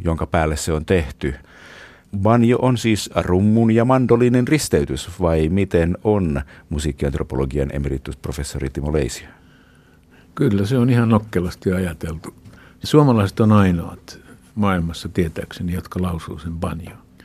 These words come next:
Speaker 2: Muualla maailmassa se on banjo. Ja se on länsi-afrikkalaista perua oleva soitin, siis sanotaan kurpitsan puolikas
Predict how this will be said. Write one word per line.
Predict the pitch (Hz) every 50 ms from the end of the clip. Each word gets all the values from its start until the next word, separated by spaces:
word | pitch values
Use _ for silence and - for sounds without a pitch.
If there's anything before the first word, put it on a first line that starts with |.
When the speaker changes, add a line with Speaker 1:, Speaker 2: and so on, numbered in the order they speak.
| - - - - - - _ - _ _ _ -
Speaker 2:
Muualla | 143 135 139 131 120 110 107
maailmassa | 101 98 98 98 95 92 80 - - 92
se | - 104
on | 95 92 92 90 90 - - - - - _ _ _ - 101
banjo. | 104 98 90 85 80 82 80 - - - _ _ - - - - - - _ _ -
Ja | 92 90 87 - -
se | 90 - - 120 117
on | 117 120 117 113 110 110 - - - - -
länsi-afrikkalaista | 110 113 127 131 131 123 - 113 - - 107 98 - - 101 90 - - - - 90 92 - - - 90 87
perua | - 104 95 95 95 87 85 85
oleva | 85 90 95 101 95 92
soitin, | 92 - 104 101 92 87 85 - 85 80
siis | 82 - 90 90 - - - - - - - - - _ _ 123
sanotaan | 110 - 110 101 98 - - 101 98 95 98 - - - - - _
kurpitsan | - 123 113 - 104 101 - - - 101 98 95 92 92 90 - - - - -
puolikas | 120 107 95 87 80 85 80 - - 82 - - - - -